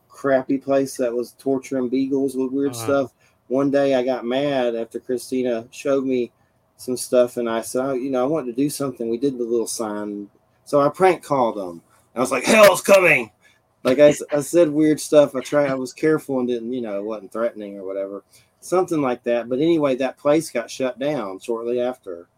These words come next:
Speaker 2: Nice.
Speaker 1: And so I was right. I was like, "Hell's coming."
Speaker 2: <laughs>
Speaker 1: And hell came and shut 'em down. It was from, like, all those people signing the thing and all that stuff. But they were doing crazy stuff to dogs, like my dog Jack, who passed away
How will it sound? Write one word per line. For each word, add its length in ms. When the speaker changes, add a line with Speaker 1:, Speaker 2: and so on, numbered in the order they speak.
Speaker 2:
Nice. 440
Speaker 1:
And 100
so 160
I 40
was 200
right. 300
I 20
was 120
like, 160
"Hell's 360
coming." 600
Speaker 2:
<laughs> 40
Speaker 1:
And 140
hell 280
came 420
and 100
shut 280
'em 100
down. 380
It 100
was 120
from, 360
like, 380
all 220
those 160
people 360
signing 460
the 80
thing 460
and 80
all 160
that 100
stuff. 340
But 140
they 120
were 80
doing 240
crazy 600
stuff 380
to 100
dogs, 480
like 220
my 140
dog 320
Jack, 340
who 80
passed 360
away 400